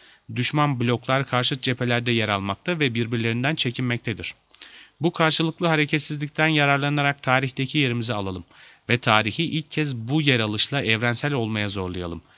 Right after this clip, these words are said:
Haydi savaşa, silahımız yok diyorsanız çakımız da mı yok? Avrupalılar, bu kitabı açın ve onun iç dünyasına girin. Karanlıkta atacağınız birkaç adımdan sonra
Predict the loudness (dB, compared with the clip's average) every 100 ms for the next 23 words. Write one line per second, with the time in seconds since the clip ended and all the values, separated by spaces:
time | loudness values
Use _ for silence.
0 | -20 _ 2 4 4 2 2 0 0 -4
1 | -8 -10 -4 0 2 2 0 0 -2 -2
2 | -2 0 0 -2 -2 -4 -10 -20 _ 0
3 | 0 0 -2 0 -2 -2 -6 -10 _ _
4 | _ _ _ _ _ _ _ _ _ _
5 | _ _ -20 -20 -20 -20 _ _ 0 2
6 | 2 0 0 -2 -4 -4 -2 -2 -2 -4
7 | -4 -2 -4 -4 -2 -2 0 -2 0 0
8 | -2 -4 -2 0 0 0 -2 -4 -6 -8
9 | -10 _ _ _ -20 -20 -2 2 4 2
10 | 2 2 2 2 2 2 0 -2 -4 0
11 | 0 0 -2 -2 -2 -4 -6 -6